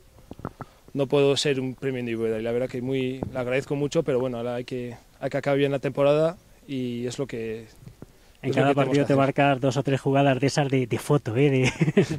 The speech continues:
Speaker 2: <laughs> de esas buenas que salen también en los resúmenes de, de la cancha de, de Castilla-La Mancha Televisión. Son paradas, eh, que, bueno, pues al final te han llevado a ser uno lo, de los nominados del Club Polideportivo Villarrobledo. Pero tú lo decías también, ¿no?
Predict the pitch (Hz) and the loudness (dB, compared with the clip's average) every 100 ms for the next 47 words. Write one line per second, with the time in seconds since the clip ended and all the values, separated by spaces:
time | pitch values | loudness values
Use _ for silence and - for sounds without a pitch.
0 | - - - - 143 156 123 165 170 - | -6 -8 -6 -2 2 2 4 4 4 2
1 | 139 156 160 147 143 156 147 143 131 127 | 2 6 6 6 6 6 6 4 4 4
2 | 147 143 139 135 127 127 127 123 143 147 | 2 2 2 2 2 0 0 0 0 0
3 | 147 135 123 123 123 147 135 135 139 135 | 0 0 -2 -4 -2 2 2 2 0 0
4 | 131 117 135 151 - - - - - - | 0 0 0 0 -2 -10 -18 -20 -20 -10
5 | - 131 135 127 131 139 131 120 123 113 | -4 -2 0 2 4 4 4 0 -6 -8
6 | 113 156 165 117 120 123 127 147 147 151 | 0 2 2 0 -2 2 2 4 4 6
7 | 147 151 180 - - - 123 147 147 147 | 6 6 4 0 -12 -4 0 2 4 6
8 | 151 143 135 139 143 135 135 131 139 139 | 4 4 2 4 4 4 4 4 2 2
9 | 131 120 139 123 123 117 117 139 123 117 | 0 0 0 2 2 0 2 2 4 2
10 | 107 170 175 123 117 165 170 156 147 120 | 2 4 4 4 4 6 6 4 0 0
11 | 117 175 135 143 | 4 4 6 4